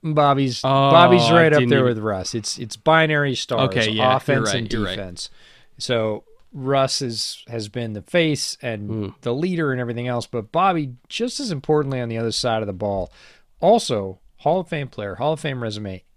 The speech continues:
Speaker 1: who looks to have early returns with the Rams that look really good. And much like Russ ends up with a very talented team in Denver, Bobby ends up with a very talented team, arguably just as talented,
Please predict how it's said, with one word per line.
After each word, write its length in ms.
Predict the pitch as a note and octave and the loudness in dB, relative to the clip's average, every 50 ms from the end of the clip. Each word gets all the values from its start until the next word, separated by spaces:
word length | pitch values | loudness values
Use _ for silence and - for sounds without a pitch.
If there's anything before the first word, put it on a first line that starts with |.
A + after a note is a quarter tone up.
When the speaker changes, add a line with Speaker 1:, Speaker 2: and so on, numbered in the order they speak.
| _ _ - | _ _ -8
Speaker 1:
who 400 | - E3 F3+ F#3+ F#3+ F#3+ C4 - - | -2 0 0 0 0 -2 -4 -6 -6
looks 460 | D#3+ D3+ E3+ A3 D4+ D#4 - - - - | -6 -4 -2 0 -2 -2 -4 -8 -10 -4
to 100 | - F3+ | -4 -4
have 380 | - - A2+ G#2+ A2 G#2+ G#2 - - | -4 -4 -6 -6 -6 -8 -8 -6 -2
early 280 | D3 D3+ D#3+ D#3+ D#3 D3 | -2 0 0 0 -2 -2
returns 600 | B2+ B2+ A#2 - - D3+ D3+ D3 C#3+ C3+ A#2+ A#2 | -2 -4 -6 -4 -2 -2 0 0 -2 -4 -4 -6
with 180 | B2 A#2+ _ | -6 -8 _
the 100 | - A2 | -6 -6
Rams 580 | G#2 G#2+ B2 C3+ B2+ A#2+ A2 G2+ G2+ G#2 - - - - - _ _ _ _ _ _ _ _ _ _ | -4 -2 -2 -2 -2 -2 -4 -4 -6 -8 -10 -14 -18 -20 -20 _ _ _ _ _ _ _ _ _ _
that 340 | - C3 B2 C#3+ D3+ D3 C3+ | -10 -4 0 0 0 0 0
look 260 | D3+ D3 D3+ D3 - - | 0 0 0 -2 -2 -6
really 380 | B2+ B2+ C3+ C#3 C3+ C3 B2 | -8 -4 -2 0 0 0 -2
good. 260 | A2+ A2 A2 G2 F#2+ F#2+ | -2 -4 -4 -4 -4 -6
And 140 | G2 G#2 | -6 -6
much 360 | B2 C3 C#3 D#3 E3 - - - | -4 -2 0 0 -2 -2 -6 -6
like 200 | D3+ D3+ C#3+ B2+ | -4 -4 -4 -4
Russ 380 | A#2+ A#2+ B2+ C3 B2+ A#2+ - - | -6 -2 0 0 0 0 -2 -8
ends 280 | - C#3 B2 B2 A#2 A#2 | -6 -4 -4 -4 -2 -2
up 240 | B2 B2 A#2 - A2+ | -2 -2 -2 -4 -6
with 200 | A2 A2+ A2 - | -4 -4 -2 -2
a 100 | A#2 G#2+ | -4 -6
very 480 | G2 G2 G2 G2 A#2 A2+ A#2+ B2 A#2+ A2 | -6 -8 -8 -4 -2 0 0 0 0 -2
talented 600 | - - B2 A#2 A#2 A2+ G#2+ G2 A#2 G#2+ G#2 - | -4 -6 -6 -6 -4 -6 -6 -8 -8 -10 -10 -12
team 460 | - - A#2+ A#2 A2+ A2 A2 - - _ - | -12 -10 -8 -8 -6 -8 -8 -10 -14 _ -10
in 240 | A#2 A2 G#2+ G#2 F#2 - | -8 -6 -6 -6 -8 -6
Denver, 400 | - A#2 A#2 A#2 G#2+ A2 A2 - - - _ _ _ _ _ _ | -6 -4 -4 -4 -4 -4 -6 -6 -8 -14 _ _ _ _ _ _
Bobby 340 | - B2 C3 C#3+ C3+ C3+ B2+ | -2 2 2 2 2 2 -2
ends 160 | B2 A#2 A2 | -2 -4 -4
up 100 | A#2 A2 | -6 -4
with 160 | G#2+ A#2 G#2+ G#2+ | -4 -4 -4 -4
a 100 | G#2+ G#2+ | -4 -6
very 540 | G2 G2 G#2 - B2 A#2+ B2 A#2+ A2+ A2 | -6 -8 -6 -2 0 2 2 2 0 -2
talented 640 | G2 - - A#2+ A#2 A2 G#2+ G2+ - - A2 G2+ - | -4 -6 -6 -6 -6 -4 -6 -8 -8 -10 -10 -10 -10
team, 420 | - A2+ A2+ G#2+ G#2 G2+ G2+ G2+ - | -12 -12 -10 -8 -8 -10 -10 -12 -10
arguably 560 | - G2 A2 A2+ G#2 G#2+ G#2+ G2 G#2+ G#2 G#2 | -6 -6 -6 -4 -4 -6 -6 -6 -6 -6 -6
just 360 | F#2+ G2 A2 B2 C#3 - - | -6 -2 -2 -2 -2 -2 -4
as 180 | A#2 G2+ F#2 - | -10 -10 -8 -8
talented, 560 | - A2+ G2 F#2+ F#2 F2+ - G2 A2+ C3 C3+ | -8 -8 -8 -8 -10 -10 -10 -10 -10 -10 -12